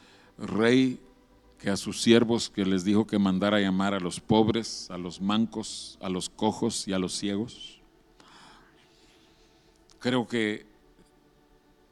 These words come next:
el ejemplo por excelencia es precisamente Mefiboset. Y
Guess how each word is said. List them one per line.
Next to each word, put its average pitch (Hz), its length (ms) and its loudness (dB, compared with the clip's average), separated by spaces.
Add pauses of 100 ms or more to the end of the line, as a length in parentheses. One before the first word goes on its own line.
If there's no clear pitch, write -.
(300)
el 104 180 0
ejemplo 113 720 0 (760)
por 104 180 0
excelencia 101 800 0 (720)
es - 160 0
precisamente 95 800 2
Mefiboset. 90 640 -6 (4000)
Y 127 380 6